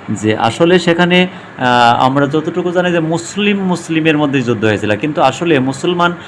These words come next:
এক পক্ষ খাঁটি মুসলমান ছিল, আরেক পক্ষ আসলে, আহ, যাদেরকে মুনাফেক বলা হয়, যারা আসলে, আহ, ইসলাম ধর্ম,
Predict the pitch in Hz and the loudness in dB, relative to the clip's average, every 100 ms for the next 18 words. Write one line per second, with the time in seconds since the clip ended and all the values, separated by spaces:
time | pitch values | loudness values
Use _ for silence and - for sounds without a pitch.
0 | - - 151 185 185 185 156 147 160 143 | -8 -6 -4 -4 -4 -4 -4 -2 -2 -2
1 | 151 135 127 120 110 120 185 - - 127 | -2 0 0 -2 0 2 2 -2 -4 -2
2 | 147 156 - 170 - 156 120 - 127 113 | 0 -2 -6 -6 0 2 2 0 2 2
3 | 131 - - 113 113 113 123 131 127 135 | 2 -4 -4 2 2 4 2 0 0 0
4 | 131 127 120 110 107 104 98 92 101 107 | 2 2 2 -2 -2 -2 0 0 2 2
5 | 110 117 131 151 127 - - - 110 110 | 4 2 2 2 2 2 -6 -2 2 4
6 | 107 117 - 165 165 165 165 165 | 2 -2 -2 0 2 0 2 0